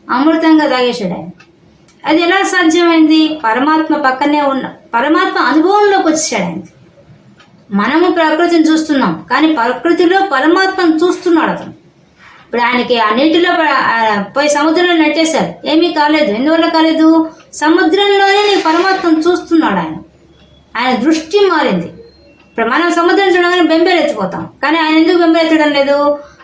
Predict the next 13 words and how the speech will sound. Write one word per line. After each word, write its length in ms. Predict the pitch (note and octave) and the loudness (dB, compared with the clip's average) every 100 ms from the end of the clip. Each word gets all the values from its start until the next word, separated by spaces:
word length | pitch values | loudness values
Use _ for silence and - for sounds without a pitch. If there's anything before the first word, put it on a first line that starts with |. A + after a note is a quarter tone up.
| - | -4
ఆ 100 | C#4 | -2
సముద్రంలో 640 | D4 E4 G4 G4 G4 G4 | 0 0 2 2 2 2
పరమాత్మను 580 | F#4+ E4 F4 F#4+ F4+ D#4+ | 2 0 0 0 0 0
చూశాడు, 720 | D#4+ D#4+ - A3+ E3+ - D4 | 2 0 0 -4 -4 -6 -2
చూసేశాడు 480 | E4 F#4 G4 F#4 F4 | 0 0 0 0 0
కాబట్టి 400 | F4 F4 F4 G4+ | 0 0 0 0
ఆయనకేం 520 | F#4+ F4 D#4+ E4 D#4+ | 0 0 0 2 2
కాలేదు. 420 | C#4+ C#4+ C#4+ F#3 - _ _ - - - - - | 0 0 -2 -4 -12 _ _ -20 -20 -20 -20 -8
ఆ 40 | G#3+ | -6
కథ 300 | A3 A3 A#3+ | -4 -4 -2
ఎందుకు 460 | F4 E4 F4 F4+ | 0 2 2 2
చెప్తున్నారు 380 | F4 - E4+ E4+ | 0 2 2 4
అలాగా? 640 | D#4+ D#4 D#4 D#4+ E4+ F4 | 2 2 2 2 2 0